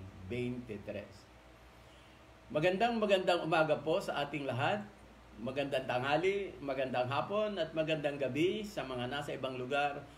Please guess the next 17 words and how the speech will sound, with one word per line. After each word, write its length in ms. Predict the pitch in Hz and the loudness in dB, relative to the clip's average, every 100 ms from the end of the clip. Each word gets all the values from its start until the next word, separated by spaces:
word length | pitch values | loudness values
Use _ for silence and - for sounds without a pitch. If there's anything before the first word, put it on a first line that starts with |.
| - - | -20 -6
sa 320 | 139 123 - | 0 2 2
ibayong 800 | 139 120 156 156 151 143 139 139 | 0 4 4 4 2 -2 -4 0
dagat. 480 | 139 139 127 107 104 - - - - - - - - - - - - 143 | 0 2 0 0 -6 -16 -20 -20 -20 -20 -20 -20 -20 -20 -20 -20 -4 2
Welcome 320 | 160 165 170 | 4 4 2
po 320 | 190 226 - | 2 2 2
sa 160 | - 160 | -2 -2
isa 160 | 180 | 0
na 80 | 170 | 0
namang 320 | 165 160 160 | 0 2 2
edisyon 640 | 151 151 202 202 175 175 151 | 2 2 2 2 2 2 0
ng 80 | |
ating 480 | 135 151 151 143 123 | 0 0 0 -4 -2
pagbubulay 800 | 156 143 151 233 214 147 160 180 175 | -2 0 0 2 4 6 4 0 0
kaugnay 480 | 143 147 151 160 151 | 0 0 0 2 2
ng 240 | 143 - | -2 0
ating 480 | 160 156 151 143 139 | 0 0 -2 -4 -4
pananalangin 880 | 135 131 123 135 147 151 175 196 | -2 0 0 2 2 2 2 0